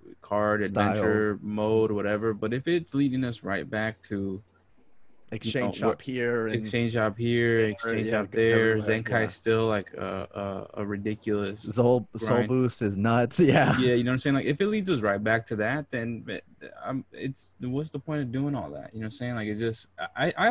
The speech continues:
Speaker 1: I would welcome it, though. I think, like I said yesterday, I'm like, "This, that was ridiculous that I pulled up into that story and that character's at two hundred and fifty."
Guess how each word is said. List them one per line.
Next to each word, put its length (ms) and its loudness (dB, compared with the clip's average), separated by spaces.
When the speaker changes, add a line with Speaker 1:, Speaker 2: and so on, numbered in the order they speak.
Speaker 1:
I 140 2
would 140 4
welcome 380 2
it, 100 -2
though. 240 0
I 80 0
think, 440 -6
like 200 -2
I 120 0
said 200 -4
yesterday, 400 -4
I'm 140 -4
like, 260 -6
"This, 220 -4
that 240 -4
was 140 -2
ridiculous 540 -2
that 100 -4
I 80 0
pulled 280 -4
up 160 0
into 180 -8
that 140 -4
story 460 -2
and 320 -6
that 160 -2
character's 340 -2
at 120 -2
two 120 -10
hundred 220 -6
and 100 -10
fifty." 340 -10